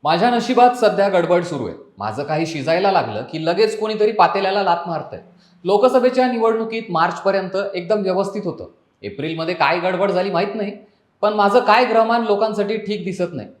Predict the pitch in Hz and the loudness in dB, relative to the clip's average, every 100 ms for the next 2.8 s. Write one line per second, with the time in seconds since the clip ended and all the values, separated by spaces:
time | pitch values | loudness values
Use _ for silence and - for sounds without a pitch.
0 | - - - 240 240 254 254 247 254 254 | -18 -4 0 2 2 0 0 0 0 -2
1 | 208 185 226 208 - - - - 139 156 | -2 2 4 2 -6 -12 -14 -10 -8 -2
2 | 202 202 202 202 175 180 - 92 | 0 2 2 0 -2 -4 -6 -10